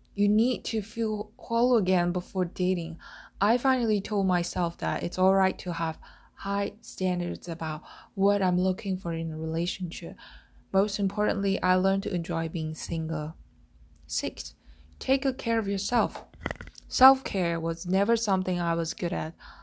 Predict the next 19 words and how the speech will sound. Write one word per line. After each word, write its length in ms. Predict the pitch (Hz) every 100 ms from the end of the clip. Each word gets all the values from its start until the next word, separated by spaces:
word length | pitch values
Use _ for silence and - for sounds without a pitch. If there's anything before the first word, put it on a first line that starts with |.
| - - -
I 100 | 202
always 440 | 208 220 233 240 233
cared 460 | - 233 240 185
more 320 | 185 185 185
about 480 | 185 185 170 175 170
others 420 | 180 175 190 190 180
and 120 | 170
never 260 | 170 165
made 320 | 175 170 165 -
time 340 | - 170 165
for 180 | - 160
myself. 540 | 156 143 - 160 165 _ _ _ - - _ _
I 120 | 196
felt 260 | 190 214 202
incredibly 600 | 190 180 180 175 170 170
lost 460 | 160 160 160 175 - _
after 300 | 175 170 180
my 180 | 180 170
breakup 520 | - 165 165 190 233